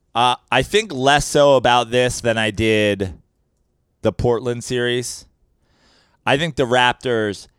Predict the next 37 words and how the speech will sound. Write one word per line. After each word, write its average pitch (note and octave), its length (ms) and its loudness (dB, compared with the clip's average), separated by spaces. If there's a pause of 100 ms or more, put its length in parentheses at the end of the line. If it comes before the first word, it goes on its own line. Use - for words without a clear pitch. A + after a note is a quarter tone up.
(260)
have D3+ 300 4
to D#3 100 4
win C3+ 260 0
one B2 200 0
of D#3 100 -6
these D3+ 200 -4
first D3+ 280 -4
two D3+ 120 -2
at C3+ 60 -2
home A#2 320 0 (100)
and A2+ 140 -4
have C#3 360 2
to C#3 140 -6
play A2+ 420 -2 (100)
two C3 280 -4
games G2 680 -4 (540)
where A2 160 -2
they F#2+ 100 -6
have A2+ 300 0
the G#2 120 -4
opportunity F#2 640 -8
to D#2 120 -14
win. D2+ 260 -14 (520)
They D#3 140 4
need G3 220 -4
to, C3 340 -2 (460)
at B2 280 -2 (460)
I A#2+ 80 0
mean, A#2 180 -4
obviously, C#3+ 440 2
if G2 80 -4
they G#2+ 100 0
lose G#2 220 -2
both G2 180 0
games F2 240 -4
at E2 60 -8
home, E2 320 -6